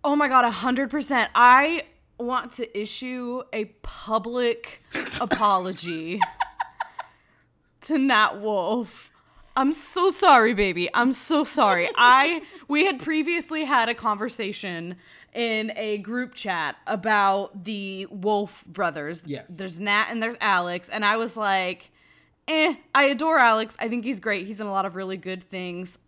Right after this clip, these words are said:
Speaker 1: I could take or leave Nat." Um, because the only thing I'd seen him in was Death Note.
Speaker 2: Ah.
Speaker 1: And that was,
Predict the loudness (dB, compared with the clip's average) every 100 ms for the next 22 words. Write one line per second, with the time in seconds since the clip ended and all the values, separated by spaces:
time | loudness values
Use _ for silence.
0 | _ _ 0 0 -2 -8 -8 -8 -8 -10
1 | -8 -10 -8 -6 -4 -4 -6 -10 _ _
2 | _ _ _ -2 0 0 -2 -4 -6 -10
3 | -2 6 6 6 2 -2 -6 -6 -4 0
4 | 0 -2 -2 0 -2 -6 -2 0 0 0
5 | -2 -4 -4 -4 -6 -8 -6 -6 -6 -6
6 | -4 -4 -6 -10 _ _ -18 -12 -10 -8
7 | -6 -4 -4 -2 2 6 6 4 -4 -6
8 | -6